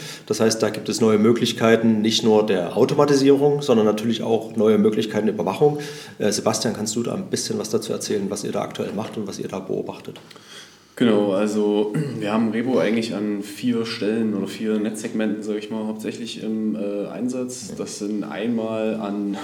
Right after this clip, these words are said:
Speaker 2: <laughs> an der, ja, Außenkante, nicht ins Internet, aber zu einem anderen Netz von unserem Mutterkonzern, kann man auch so sagen, weil wir wissen auch nicht, was von da alles so zu uns rüberkommt.
Speaker 1: Mhm.
Speaker 2: Das ist halt auch interessant.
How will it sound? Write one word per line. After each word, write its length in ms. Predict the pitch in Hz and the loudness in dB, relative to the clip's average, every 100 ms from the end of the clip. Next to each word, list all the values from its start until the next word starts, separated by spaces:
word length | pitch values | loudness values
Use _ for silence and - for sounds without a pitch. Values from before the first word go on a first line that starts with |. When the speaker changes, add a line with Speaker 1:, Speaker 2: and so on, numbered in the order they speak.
| - - - | -6 -6 -12
Speaker 2:
<laughs> 440 | - - - - - | -18 -20 -20 -20 -8
an 240 | 104 107 | -4 -2
der, 520 | 104 101 101 101 98 98 - - - | 0 -2 0 0 -2 -4 -12 -16 -6
ja, 240 | 98 104 - - | -4 -4 -10 -8
Außenkante, 540 | 110 120 123 113 110 | -6 -4 -2 -2 0
nicht 180 | 110 127 | 0 0
ins 140 | 123 | -2
Internet, 400 | 127 156 147 135 | 0 0 0 0
aber 160 | 110 107 | -2 -4
zu 120 | - | -2
einem 120 | 107 | -2
anderen 300 | - 175 165 | 0 0 2
Netz 340 | 160 160 - - - - - _ - | 0 -2 -8 -10 -18 -20 -20 _ -18
von 100 | - | -14
unserem 240 | 98 98 | -10 -8
Mutterkonzern, 640 | 123 139 135 123 120 127 123 - | -4 -4 -4 -6 -6 -8 -10 -12
kann 140 | 101 | -12
man 80 | 101 | -10
auch 100 | 101 | -12
so 100 | 98 | -12
sagen, 380 | 110 117 127 117 | -8 -6 -6 -6
weil 120 | 101 104 | -8 -8
wir 220 | 101 104 | -8 -8
wissen 180 | 107 110 | -6 -2
auch 100 | 107 | 0
nicht, 160 | 123 113 | 0 -2
was 140 | 107 | -4
von 140 | 110 | -4
da 180 | 107 120 | 0 0
alles 240 | 120 123 123 | 0 -2 -2
so 140 | 123 | -4
zu 160 | 123 123 | -2 -4
uns 180 | 117 | -4
rüberkommt. 460 | 127 135 - - - | -4 -2 -2 -4 -6
Speaker 1:
Mhm. 60 | - - | -12 -16
Speaker 2:
Das 140 | 104 | -16
ist 80 | - | -12
halt 160 | 82 | -12
auch 140 | 113 113 | -12 -10
interessant. 480 | 107 110 110 110 | -10 -10 -8 -8